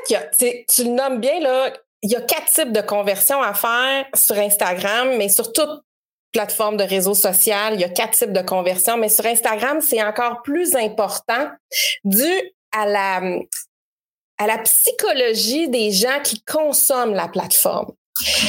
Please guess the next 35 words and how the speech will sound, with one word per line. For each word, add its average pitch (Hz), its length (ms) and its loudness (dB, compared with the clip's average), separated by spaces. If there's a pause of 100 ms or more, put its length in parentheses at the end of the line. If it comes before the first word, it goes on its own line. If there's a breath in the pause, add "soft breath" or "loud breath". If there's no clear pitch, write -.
(920 loud breath)
Quand 311 80 2 (180)
on, 214 320 2
on, 190 220 2
on 196 160 2
est 233 100 2
entrepreneur, 220 680 0
très 370 200 0
souvent, 277 420 2
la 269 100 0
première 262 360 0
chose 381 240 0
qu'on 220 200 0
s'est 214 200 0
fait 208 180 0
dire 233 260 0
en 208 140 0
lien 202 180 2
avec 220 240 -2
Instagram 190 680 0
ou 226 80 2
avec 190 220 -2
nos 202 100 0
réseaux 185 240 0
sociaux, 185 380 2
c'est « 294 240 0
Hey, 247 240 0
publie 254 580 0 (240)
avec 240 300 -2
constance, 285 580 2
puis 339 100 -2
ça 247 120 2
va 226 120 0
finir 277 520 0
par 175 260 -2
vendre. » 185 240 -2